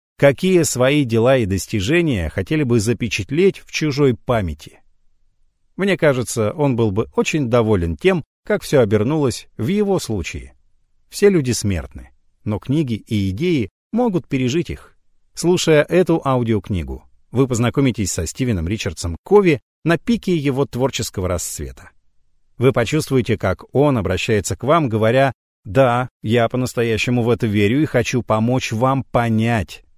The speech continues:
это, научиться этому, стать лучше,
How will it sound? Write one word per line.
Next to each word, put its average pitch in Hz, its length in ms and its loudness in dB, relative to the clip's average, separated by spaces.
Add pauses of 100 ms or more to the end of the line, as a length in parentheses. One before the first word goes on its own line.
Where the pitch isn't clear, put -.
это, 90 420 -6 (480)
научиться 110 680 -2
этому, 78 380 -10 (280)
стать - 400 -4
лучше, 90 480 -6